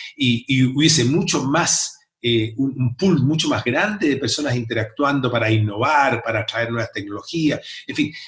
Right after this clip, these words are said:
la globalización como un proceso de gran beneficio para la humanidad se está chocando en el siglo veintiuno, ¿verdad?,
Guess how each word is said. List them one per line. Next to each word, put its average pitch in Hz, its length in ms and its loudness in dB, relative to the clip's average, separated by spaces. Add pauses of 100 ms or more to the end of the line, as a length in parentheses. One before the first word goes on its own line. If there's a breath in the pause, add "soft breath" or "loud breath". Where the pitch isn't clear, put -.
(180 loud breath)
la 151 140 4
globalización 139 840 2
como 131 300 -4
un 139 220 -4
proceso 123 760 -2
de 113 140 0
gran 156 200 0
beneficio 151 480 -2
para 147 80 -4
la 135 60 -6
humanidad 131 320 -2
se 113 200 -6 (300)
está - 300 -8
chocando 117 760 0
en 110 60 -2
el 107 100 0
siglo 143 320 -2
veintiuno, 139 540 0
¿verdad?, 139 300 -4